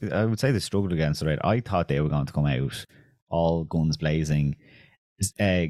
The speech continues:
everyone's talking about the Kansas City Chiefs. Obviously, watching that, I'm a Cardinals fan.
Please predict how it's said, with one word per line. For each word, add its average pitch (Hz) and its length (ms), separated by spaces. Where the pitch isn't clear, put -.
everyone's 101 340
talking 90 240
about 85 140
the - 40
Kansas 85 380
City 80 200
Chiefs. 87 280
Obviously, 85 320
watching 80 340
that, 76 200
I'm 76 160
a 73 40
Cardinals 82 360
fan. 80 340